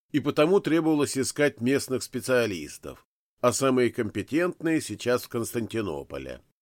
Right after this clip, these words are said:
Как бы там ни было, пану стало легче, и ближе к вечеру он вновь призвал к себе Руса.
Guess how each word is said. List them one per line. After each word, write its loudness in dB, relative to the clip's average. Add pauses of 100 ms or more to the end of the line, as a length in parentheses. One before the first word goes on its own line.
(1120)
Как 4
бы 4
там 0
ни 4
было, 4 (260)
пану 8
стало 4
легче, 0 (300)
и 4
ближе 4
к -10
вечеру 2
он 4
вновь 2
призвал 0
к -14
себе -2
Руса. -8